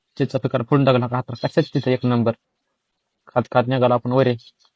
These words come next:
आलो आपल्या बोर्डापाशी, आपला बोर्ड देखील केला बंद.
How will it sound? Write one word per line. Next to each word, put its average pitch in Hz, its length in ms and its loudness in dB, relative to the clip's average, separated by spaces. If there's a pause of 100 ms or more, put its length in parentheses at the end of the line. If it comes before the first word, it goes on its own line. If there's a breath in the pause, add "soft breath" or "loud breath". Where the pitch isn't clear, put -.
(200)
आलो 120 220 4
आपल्या 127 220 2
बोर्डापाशी, 135 540 4 (480)
आपला 120 220 -2
बोर्ड 131 280 6
देखील 123 280 0
केला 120 140 2
बंद. 117 220 0